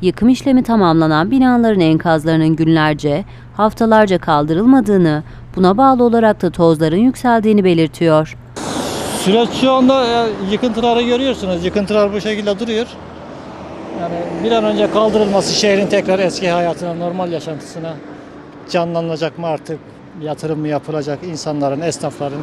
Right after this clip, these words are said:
Speaker 2: kendi hayatına tekrar yeni baştan, sil baştan başlamaları temenni ediyorum. En kısa zamanda yani. Tabii muhakkak zorluğunu yaşıyoruz ya. Bir de bir asbest, e, konusu var. E, o yüzden de hani bilir kişiler, e,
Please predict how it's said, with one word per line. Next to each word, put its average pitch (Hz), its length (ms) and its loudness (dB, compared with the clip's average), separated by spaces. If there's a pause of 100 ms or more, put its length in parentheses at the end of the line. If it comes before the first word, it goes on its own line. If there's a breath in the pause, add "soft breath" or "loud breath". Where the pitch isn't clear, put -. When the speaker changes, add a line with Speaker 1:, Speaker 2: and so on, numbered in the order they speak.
(100)
Speaker 2:
kendi 196 220 -2
hayatına 160 400 -2
tekrar 175 380 -4
yeni 185 260 -2
baştan, 160 360 -4
sil 220 180 -6
baştan 185 320 -4
başlamaları 196 540 -2
temenni 160 240 -4
ediyorum. 131 320 -8 (100)
En 190 100 -2
kısa 175 200 -6
zamanda 170 360 -2
yani. 135 160 -2 (400)
Tabii 240 260 4
muhakkak 208 540 2
zorluğunu 190 420 2
yaşıyoruz 180 520 0
ya. 151 160 0
Bir 190 80 -2
de 190 100 0
bir 190 200 0
asbest, - 500 -2 (280)
e, 180 220 0 (100)
konusu 190 380 -2
var. 151 160 -2
E, 143 800 -8
o 190 120 -2
yüzden 175 380 -6
de 156 220 -2 (140)
hani 156 360 -6 (140)
bilir 170 200 -2
kişiler, 170 460 -2 (680 loud breath)
e, 151 260 -2